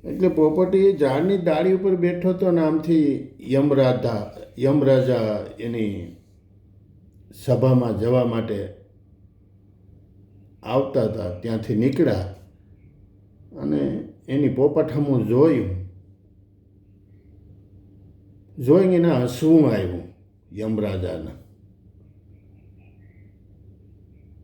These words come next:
એટલે આ પોપટે જોયું ને તો પોપટ કે, "આજ યમરાજા કેમ હસ્યા મારી સામે? મારું આવી બન્યું, મારું નજીક આવી ગયું,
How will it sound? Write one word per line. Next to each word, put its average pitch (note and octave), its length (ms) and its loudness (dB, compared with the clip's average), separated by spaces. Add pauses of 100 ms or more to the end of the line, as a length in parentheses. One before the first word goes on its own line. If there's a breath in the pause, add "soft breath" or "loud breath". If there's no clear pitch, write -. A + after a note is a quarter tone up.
એટલે D#3 220 0
આ D#3+ 340 -2
પોપટે E3+ 540 2
જોયું F#3 240 4
ને F#3+ 100 -2
તો E3+ 100 -6
પોપટ E3+ 380 -2
કે, F3+ 160 0
"આજ E3 300 0
યમરાજા D3+ 480 0
કેમ D#3 360 0
હસ્યા A2 400 -2
મારી G2+ 300 -2
સામે? F#2+ 380 -8 (1400)
મારું D3 380 2
આવી D3+ 180 6
બન્યું, G2+ 480 -2 (1300)
મારું D3 320 4
નજીક D3 320 2
આવી G#2+ 260 0
ગયું, F#2 240 -8